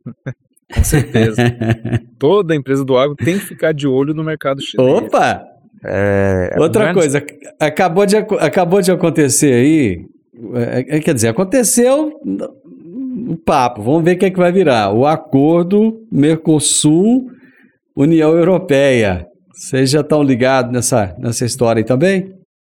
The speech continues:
Speaker 1: Já, já é. A União Europeia acabou tendo, rompendo a contratação, compra, né, de, de animais oriundos do Mercosul, né, e teve aquela sanção do, do,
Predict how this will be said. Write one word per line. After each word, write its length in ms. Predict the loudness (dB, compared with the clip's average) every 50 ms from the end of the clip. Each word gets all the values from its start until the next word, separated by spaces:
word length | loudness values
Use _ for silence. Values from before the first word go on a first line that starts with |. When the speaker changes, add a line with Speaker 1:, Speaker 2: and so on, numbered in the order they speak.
| _ _ -2
Speaker 1:
Já, 280 | 0 0 0 0 -2 -6 -10 _ _ -12 -8
já 240 | -6 -6 -6 -6
é. 260 | -6 -8 -8 -10 -10 -12 -14 _ _ _ _ _ _ _ _ _ _ _ _ _ _ _
A 340 | -12 -10 -8 -6 -4 -2 -2
União 160 | 0 0 0
Europeia 580 | 0 0 0 -2 -2 _ 0 2 2 2 0 0
acabou 400 | 0 -2 -4 -2 0 -2 -2 -2 -4
tendo, 300 | -6 -6 -6 -6 -8 -8
rompendo 760 | -8 -8 -8 -8 -6 -6 -6 -6 -4 -4 -4 -4 -6 -6 -6
a 80 | -10 -10
contratação, 600 | -10 -12 -14 -10 -8 -10 -8 -6 -8 -8 -8 -10 -10 -4
compra, 400 | -2 0 0 0 0 -2 -2 -2
né, 180 | 0 -2 -2
de, 320 | -4 -6 -8 -8 -8 -10 -10 -14 _ _ _ _ _ _ _ _ _ _ -2
de 60 | -2
animais 360 | 0 0 0 0 0 0 0
oriundos 500 | 0 0 2 0 0 -2 -4 -6 -8 -6
do 120 | -6 -4
Mercosul, 640 | -2 -2 -2 -2 -2 -2 -2 -2 -2 -2 -2 -2 -2 -4 -6 _ _ _ _ _ _ _ _
né, 180 | -12 -8 -8 -8
e 40 | -6
teve 220 | -4 -2 -2 -2 -2
aquela 260 | -4 -4 -4 -4 -2
sanção 800 | -4 -4 -4 -4 -4 -4 -4 -4 -2 -2 -2 -2 -2 -4 -6 -6
do, 180 | -6 -8 -8
do, 240 | -10 -12 -16 -18 -18